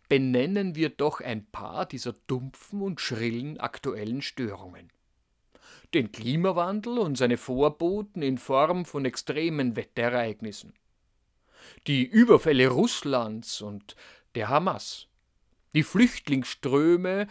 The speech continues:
und die Schieflage in der Verteilungsfrage, sowohl innerstaatlich als auch entlang des Nord-Süd-Gefälles der Welt.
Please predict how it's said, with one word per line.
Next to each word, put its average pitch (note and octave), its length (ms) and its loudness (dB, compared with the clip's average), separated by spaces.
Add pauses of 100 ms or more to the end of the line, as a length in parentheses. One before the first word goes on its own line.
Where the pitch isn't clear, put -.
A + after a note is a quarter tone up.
(120)
und E3 200 0
die D3+ 80 -2
Schieflage E3 920 0
in D3+ 160 -4
der D#3 140 2
Verteilungsfrage, - 1300 -6 (340)
sowohl C#3+ 380 4
innerstaatlich E3+ 920 0
als D#3+ 340 2
auch E3+ 160 0
entlang C#3 640 -4 (400)
des D3 160 -2
Nord-Süd-Gefälles C3+ 1500 -4
der A2+ 160 -2
Welt. - 260 -14